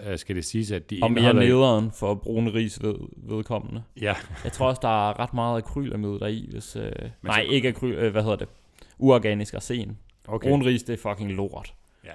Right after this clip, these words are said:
Speaker 1: det smager ikke specielt godt.
Speaker 2: Nej.
Speaker 1: Grov pasta kan godt smage, øh, okay.
Speaker 2: Det er sådan okay.
Speaker 1: Ja. Det, når det så er sagt, så skal det siges, at der er jo faktisk, øh, det samme per hundrede gram, om du så kører almindelig pasta eller grov pasta.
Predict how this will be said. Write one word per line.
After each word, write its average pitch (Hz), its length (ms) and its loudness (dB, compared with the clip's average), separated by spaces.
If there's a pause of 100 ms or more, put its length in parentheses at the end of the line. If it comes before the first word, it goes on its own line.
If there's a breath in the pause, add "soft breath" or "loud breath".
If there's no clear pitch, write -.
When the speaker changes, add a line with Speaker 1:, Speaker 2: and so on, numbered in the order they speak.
(120)
Speaker 1:
det 82 100 -8
smager 117 260 0
ikke 80 160 -8
specielt 82 340 -8
godt. 80 180 -6 (100)
Speaker 2:
Nej. 104 240 -2
Speaker 1:
Grov 139 200 2
pasta 135 320 2
kan 98 160 -4
godt 95 180 -2
smage, 87 480 -4
øh, 78 80 -8
okay. 69 300 -12 (180)
Speaker 2:
Det 151 80 -2
er 160 40 -2
sådan 117 260 -6
okay. - 280 -12 (120)
Speaker 1:
Ja. 82 120 -6 (580 soft breath)
Det, 127 100 0
når 123 160 6
det 127 160 6
så 120 100 4
er 117 80 8
sagt, 104 300 2
så 120 80 -4
skal 107 180 -4
det 92 80 0
siges, 110 220 -2
at 92 160 0
der 95 80 0
er 101 140 4
jo 107 120 4
faktisk, 92 420 -4 (180)
øh, 78 280 -8 (580 soft breath)
det 90 100 -4
samme 101 420 0
per 87 140 -4
hundrede 104 300 2
gram, 90 320 -2
om 87 120 -8
du 82 100 -8
så 90 140 -6
kører 80 280 -6
almindelig 113 320 -2
pasta 98 440 -4
eller 85 300 -4 (300)
grov 82 220 -4
pasta. 78 360 -8